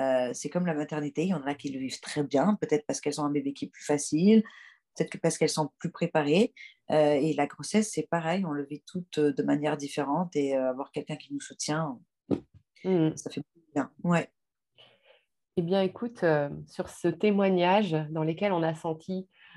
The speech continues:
Speaker 2: ces mots de cette joie, mais aussi cette ambiguïté,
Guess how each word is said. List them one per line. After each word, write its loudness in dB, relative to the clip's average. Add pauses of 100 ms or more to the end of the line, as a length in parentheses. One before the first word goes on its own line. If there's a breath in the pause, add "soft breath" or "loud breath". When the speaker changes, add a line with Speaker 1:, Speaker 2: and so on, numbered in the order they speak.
(120)
Speaker 2:
ces 2
mots 6
de 2 (100)
cette -2
joie, 2
mais 0
aussi -6
cette -8
ambiguïté, 2